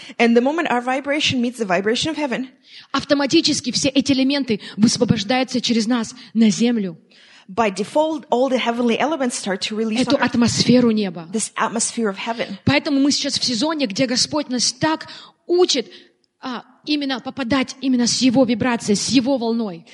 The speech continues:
Speaker 1: We're in the season what God is tuning to, teaches us to tune into the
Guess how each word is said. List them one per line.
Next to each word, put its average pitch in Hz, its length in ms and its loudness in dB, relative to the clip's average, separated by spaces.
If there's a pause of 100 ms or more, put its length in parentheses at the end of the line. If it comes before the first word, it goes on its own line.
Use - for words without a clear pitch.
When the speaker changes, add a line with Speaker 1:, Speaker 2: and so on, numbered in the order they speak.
(140)
Speaker 1:
We're 277 200 2
in 262 100 2
the 247 60 4
season 320 400 0
what 220 140 4
God 247 200 2
is 247 220 -2
tuning 277 540 0
to, 226 160 2 (280)
teaches 277 400 0
us 247 200 -2
to 240 140 0
tune 311 480 2
into 254 340 -2
the 208 160 -2